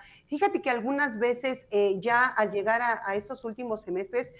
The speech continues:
ahí nos encontramos con otra crisis, que es la crisis del egresado, ¿verdad?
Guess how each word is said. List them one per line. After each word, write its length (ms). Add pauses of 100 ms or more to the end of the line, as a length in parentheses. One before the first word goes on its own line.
(160)
ahí 220
nos 160
encontramos 580
con 160
otra 300
crisis, 560 (260)
que 100
es 80
la 160
crisis 360
del 160
egresado, 560
¿verdad? 340